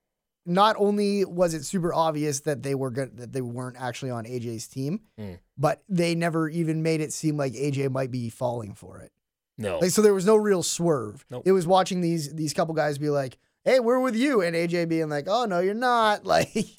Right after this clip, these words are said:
Speaker 2: Don't buy it.
Speaker 1: Yeah.
Speaker 2: They're stooges. Uh, Charlotte Flair defeated Ruby, Ruby, Ruby, Ruby. Right. Uh, Flair won by disqualification when Natalya attacked her. The Riot Squad attacked Flair three on one until a returning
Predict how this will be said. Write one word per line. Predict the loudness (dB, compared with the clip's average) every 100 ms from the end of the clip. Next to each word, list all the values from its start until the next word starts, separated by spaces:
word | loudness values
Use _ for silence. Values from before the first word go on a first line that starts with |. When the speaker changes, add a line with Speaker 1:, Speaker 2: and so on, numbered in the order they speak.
| _
Speaker 2:
Don't | -18 -14
buy | -12 -10
it. | -12 -14 _ _ -12
Speaker 1:
Yeah. | -10 -10 -12
Speaker 2:
They're | -16
stooges. | -14 -18 -20 -20 -20 _ _ _ _ -20 _ _ _ 2
Uh, | 6 6 6 4
Charlotte | 4 4 4
Flair | 4 4
defeated | 4 2 2 0 -2
Ruby, | -2 2 2 2 0
Ruby, | 0 0 0
Ruby, | 0 0 0
Ruby. | 0 0 2 4 6 8 8 8 8 8 6 -4 _ _ _
Right. | -12 -12 -14 _ _ -16
Uh, | -14 -12 -12
Flair | -10 -4 -4
won | -4 -6
by | -6 -8
disqualification | -6 -8 -6 -6 -6 -6
when | -8
Natalya | -4 0 2 0
attacked | 0 0 2
her. | 0 -2 -6 -20 _ _
The | -10
Riot | -2 2 4 2 0 -12 _ -16 -16 _
Squad | -6 0 2 2 0
attacked | -2 -4 0 0 0
Flair | -6 -2 0 0
three | -2 -4
on | -2
one | -2 -2 -2 -4
until | -8 -6 -6 -6
a |
returning | -6 -10 -4 -2 0 -2